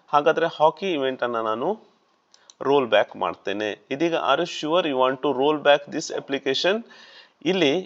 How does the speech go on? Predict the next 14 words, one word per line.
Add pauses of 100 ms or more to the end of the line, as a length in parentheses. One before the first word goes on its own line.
(140)
ಎಸ್
ಅಂತ
ನಾನು (260)
ಕೊಡ್ತೇನೆ. (400)
ಇದೀಗ
ನಾನು
ಎಸ್
ಅಂತ
ಕೊಟ್ಟ
ತಕ್ಷಣ (360)
ನೀವಿಲ್ಲಿ
ಕಾಣ್ಲಿಕ್ಕೆ
ಸಿಗುವಂತದ್ದು,
ಇಲ್ಲಿ